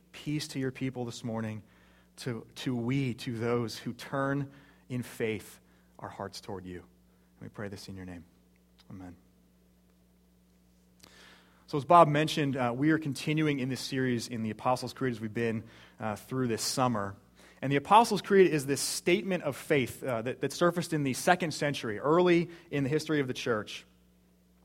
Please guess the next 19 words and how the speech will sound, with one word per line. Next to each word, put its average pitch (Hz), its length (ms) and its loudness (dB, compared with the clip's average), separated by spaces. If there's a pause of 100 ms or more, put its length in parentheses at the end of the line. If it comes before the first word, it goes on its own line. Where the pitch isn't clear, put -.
(300)
There's 156 140 4
another 190 360 12
early 180 280 6
church 170 260 2
creedal 160 260 4
statement 151 380 4
that 135 80 2
was 135 140 -4
first 175 540 0
formed 160 440 4
in, 135 420 -2
uh, 117 260 2
the 113 100 -10
fourth - 440 4
century 120 440 -4
called 139 220 2
the 139 60 2
Nicene 143 540 0
Creed. 104 320 -6